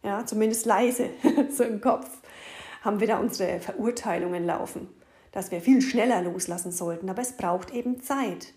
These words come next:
Und dieses Annehmen ist direkt damit verknüpft, dass wir stehen, wo wir stehen, dass wir fühlen, was wir fühlen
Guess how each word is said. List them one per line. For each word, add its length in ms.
Und 300
dieses 420
Annehmen 520
ist 360
direkt 380
damit 220
verknüpft, 600
dass 180
wir 120
stehen, 640
wo 160
wir 180
stehen, 600
dass 240
wir 460
fühlen, 500
was 200
wir 140
fühlen 600